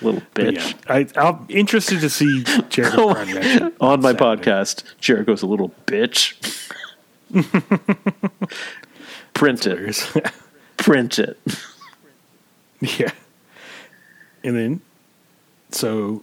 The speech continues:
Speaker 2: next ma-, I'm just curious to see what Jericho's reception's gonna be Saturday. I don't
Speaker 1: But,
Speaker 2: know where Collision
Speaker 1: I mean,
Speaker 2: Battle of the Belts
Speaker 1: Florida
Speaker 2: is this
Speaker 1: loves
Speaker 2: weekend,
Speaker 1: Jericho, so, like, that was probably the safest place for him.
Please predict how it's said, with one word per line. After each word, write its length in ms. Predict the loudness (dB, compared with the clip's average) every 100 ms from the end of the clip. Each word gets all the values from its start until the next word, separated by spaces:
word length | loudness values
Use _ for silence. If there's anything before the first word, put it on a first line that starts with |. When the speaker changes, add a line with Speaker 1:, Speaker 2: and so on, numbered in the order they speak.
| _ _
Speaker 2:
next 300 | -2 -2 -2
ma-, 120 | -4 0
I'm 320 | 2 2 0
just 240 | 0 0 4
curious 320 | 4 4 0
to 60 |
see 180 | -4 -2
what 160 | -2 -4
Jericho's 360 | -4 -6 -8 -10
reception's 480 | -10 -8 -8 -10
gonna 160 | -10 -10
be 280 | -10 -12 -16 _ _ _
Saturday. 440 | -10 -8 -8 -8
I 100 | -2
don't 100 | 2
Speaker 1:
But, 160 | 2 2
Speaker 2:
know 40 | -2
where 200 | -4 -2
Collision 340 | -2 0 2
Speaker 1:
I 60 | 4
mean, 340 | 4 2 0 -8 -20 -6
Speaker 2:
Battle 260 | -2 0 0
of 60 | 0
the 40 |
Belts 60 | 2
Speaker 1:
Florida 340 | 4 4 4
Speaker 2:
is 60 | 4
this 100 | 4
Speaker 1:
loves 200 | 4 2
Speaker 2:
weekend, 120 | 0
Speaker 1:
Jericho, 580 | 2 2 0 -2 -4 -2
so, 200 | 2 2
like, 260 | 2 -2 -10 -18 -20 _ _ _ _ _ _ _ -12 -2
that 160 | 0 2
was 120 | 2
probably 240 | 4 4
the 120 | 2
safest 640 | -2 0 0 2 2 0 0
place 300 | 0 2 0
for 160 | 0
him. 280 | 2 0 -2